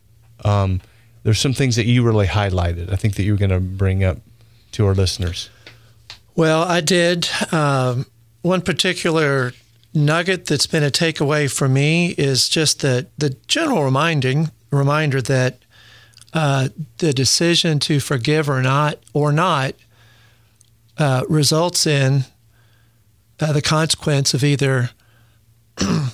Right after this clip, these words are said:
Speaker 2: the bondage of bitterness or the freedom of forgiveness. And one thing that I remind myself from time to time, uh,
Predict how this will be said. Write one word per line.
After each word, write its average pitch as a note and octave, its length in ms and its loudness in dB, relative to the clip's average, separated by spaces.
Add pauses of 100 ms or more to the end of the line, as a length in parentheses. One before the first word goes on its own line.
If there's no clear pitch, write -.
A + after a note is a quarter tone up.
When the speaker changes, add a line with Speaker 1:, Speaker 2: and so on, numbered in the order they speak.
(200)
Speaker 2:
the C#3 140 0
bondage D3+ 460 0
of A2 180 -4
bitterness C#3 760 0 (560)
or D3 80 0
the B2 120 0
freedom D#3 440 0
of B2+ 100 0
forgiveness. B2+ 800 -2 (580)
And D3 320 0
one F3+ 240 0
thing E3 400 0
that C3+ 240 -2 (120)
I A3 140 -2
remind D3+ 340 0
myself C#3 440 0
from C3+ 160 0
time C#3 300 0
to B2 60 -2
time, C3+ 520 0 (720)
uh, C#3+ 380 0